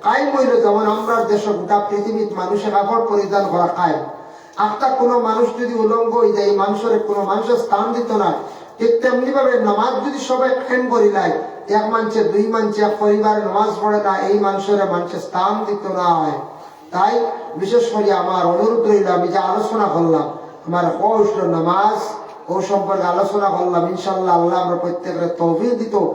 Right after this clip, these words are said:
আমার আরজ রইল গিয়া দোয়ার আগে, সাহেব তো দোয়া দিয়ে গেছেন গিয়া,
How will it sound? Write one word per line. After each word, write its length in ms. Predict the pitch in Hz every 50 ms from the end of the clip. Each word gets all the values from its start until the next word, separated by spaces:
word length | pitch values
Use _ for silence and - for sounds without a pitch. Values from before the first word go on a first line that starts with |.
| - - - - - -
আমার 360 | - - 208 214 208 202 196
আরজ 420 | 180 - 196 196 - 240 226 226
রইল 360 | 226 233 220 214 214 208 208
গিয়া 160 | 208 196 175 - - - - - - - - - -
দোয়ার 340 | 156 151 175 170 175 - -
আগে, 360 | 202 165 170 170 175 175 175 175 - - - -
সাহেব 320 | - 196 196 196 196 208 208 202
তো 60 | 175
দোয়া 260 | 170 165 165 160 165
দিয়ে 180 | 160 - 185 170
গেছেন 240 | 175 165 156 156
গিয়া, 260 | 147 - - - -